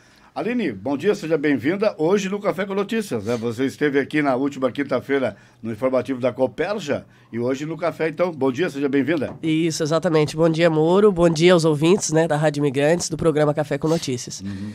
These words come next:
Speaker 1: perfeito. Vamos dar um bom dia também pro nosso diretor de esportes, né? Zenildo Paganini. Zenildo, bom dia, seja bem-vindo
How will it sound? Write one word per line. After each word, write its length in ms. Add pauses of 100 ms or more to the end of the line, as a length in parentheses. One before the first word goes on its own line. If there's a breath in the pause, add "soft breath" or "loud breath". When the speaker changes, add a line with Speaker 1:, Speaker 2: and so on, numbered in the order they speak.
Speaker 1:
perfeito. 380 (180 soft breath)
Vamos 160
dar 80
um 60
bom 120
dia 140
também 200
pro 180
nosso 200
diretor 380
de 80
esportes, 480
né? 180 (320 soft breath)
Zenildo 360
Paganini. 520
Zenildo, 360
bom 180
dia, 220
seja 200
bem-vindo 520